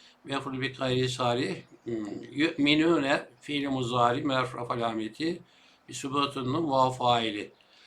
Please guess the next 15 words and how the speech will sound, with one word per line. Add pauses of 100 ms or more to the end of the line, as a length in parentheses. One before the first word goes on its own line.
(180)
Li
gavmin,
e,
yu'minune'nin,
e,
aynı
zamanda
yu'minune (220)
cümle
olarak (400)
kavminin
sıfatıdır
ve
mahallen
mecrurdur.